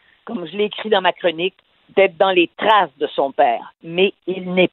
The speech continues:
pas son père. Parce que son père avait du contenu et, et Trudeau est dans les apparences. Et jusqu'à maintenant, euh, en politique,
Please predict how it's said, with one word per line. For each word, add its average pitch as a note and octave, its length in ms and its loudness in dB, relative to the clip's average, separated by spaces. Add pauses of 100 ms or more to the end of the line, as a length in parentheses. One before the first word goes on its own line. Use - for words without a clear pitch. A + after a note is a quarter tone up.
pas E3+ 200 2 (200)
son A2+ 140 0
père. G#2 260 2 (580)
Parce - 180 0
que F3+ 320 6 (160)
son F#3 160 0
père A#3 260 4
avait F3 160 4
du E3 140 -6
contenu A#3 560 0 (1000)
et, - 320 2
et F#3 240 0
Trudeau G#3+ 400 2
est G3+ 80 8
dans D#3+ 160 4
les D3+ 260 -6
apparences. D3 540 0 (240)
Et F#3+ 160 2
jusqu'à A3 320 0
maintenant, G3+ 540 0 (420)
euh, D#3 340 6
en G3 120 2
politique, F#3+ 560 -2